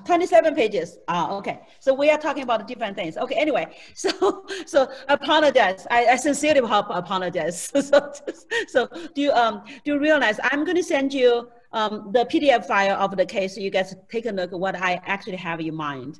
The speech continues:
And then must be, must be when I, when I put them into the course pack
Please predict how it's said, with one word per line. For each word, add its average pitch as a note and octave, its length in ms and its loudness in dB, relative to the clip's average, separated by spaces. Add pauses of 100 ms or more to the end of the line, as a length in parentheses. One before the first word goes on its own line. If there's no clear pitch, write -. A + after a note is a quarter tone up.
(280)
And G3 140 -4
then G3 200 -2
must C#4 320 -4
be, G#3+ 400 -8 (280)
must C4 200 -2
be C4 120 -4
when A3 220 -6
I, A3 260 -2
when G#3+ 240 -8
I G#3+ 240 -4
put A#3 220 -6
them G#3 200 -6
into A3+ 260 -8
the G3 120 -6 (140)
course A#3+ 260 -6
pack C#4+ 420 -10